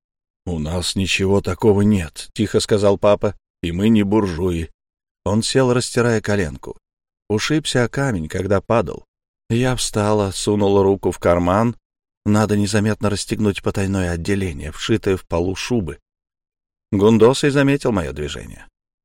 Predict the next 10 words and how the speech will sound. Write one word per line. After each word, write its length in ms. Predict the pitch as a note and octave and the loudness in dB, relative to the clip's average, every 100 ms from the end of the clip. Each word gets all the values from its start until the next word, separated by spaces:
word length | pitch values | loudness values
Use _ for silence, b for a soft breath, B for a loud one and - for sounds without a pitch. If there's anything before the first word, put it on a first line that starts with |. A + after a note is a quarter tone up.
| - | -12
«Что 200 | - - | -4 -2
это 160 | - | 4
у 40 | D#3+ | 6
вас 200 | D3 - | 6 4
там, 240 | D3 C3 | 2 4
барышня, 720 | A2+ C#3 B2+ F#2+ B2 B2+ F#2 - | 2 2 0 0 0 0 0 -4
револьвер 720 | F#2+ B2+ B2 A#2+ A#2+ E3 D#3 | -2 2 4 4 2 2 0
или 180 | A#2+ G2 | 2 0
ножичек? 720 | F#2+ A#2 B2+ - C#3+ - - _ _ _ _ _ - | 0 -2 -4 -4 -6 -6 -16 _ _ _ _ _ -12
Скидывайте-ка 960 | - - D3+ D#3+ E3+ D#3+ - C#3+ C3 | -8 -4 -2 0 -2 -2 2 4 4